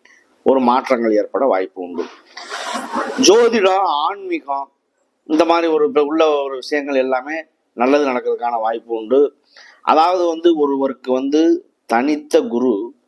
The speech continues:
ஒரு ஜாதகத்துல, ஒரு தனி மனிதனுடைய ஜாதகத்துல தனித்து நிற்கக்கூடிய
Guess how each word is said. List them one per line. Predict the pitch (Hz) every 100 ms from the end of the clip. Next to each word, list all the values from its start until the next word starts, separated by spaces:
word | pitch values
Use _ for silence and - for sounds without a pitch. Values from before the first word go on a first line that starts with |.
| _ _ _ _ _ _ _
ஒரு | - 92 95
ஜாதகத்துல, | 98 107 120 113 - 107 147 151
ஒரு | 104 90
தனி | 92 107 139
மனிதனுடைய | 131 123 117 104 98
ஜாதகத்துல | 98 104 117 - 104 123 170 - _ _ _ -
தனித்து | 123 156 175 170 170
நிற்கக்கூடிய | 131 123 131 123